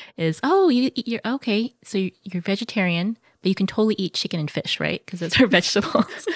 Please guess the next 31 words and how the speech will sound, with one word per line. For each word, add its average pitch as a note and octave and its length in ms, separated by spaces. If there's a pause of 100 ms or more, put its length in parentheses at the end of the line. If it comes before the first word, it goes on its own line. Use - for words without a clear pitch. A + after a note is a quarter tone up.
(160)
So A#3 160
I G#3 120
feel A#3 200
like A3+ 160
there G3+ 140
might F3 260
be E3+ 300 (500)
a A#3 120
whole A#3 340
line A3 420
of G3+ 140
ways G3 260
that - 140
people G3+ 280
are F3 140
relating F#3 480
in F#3+ 100
different E3 360
ways, D#3 480
including F3+ 400
from F3 120
different E3 300
cultures. - 480
So D3+ 300
it's - 180
complex G#3+ 720
and D#3+ 120
it's D#3 160
this - 240
ongoing F3+ 360
conversation. D#3+ 760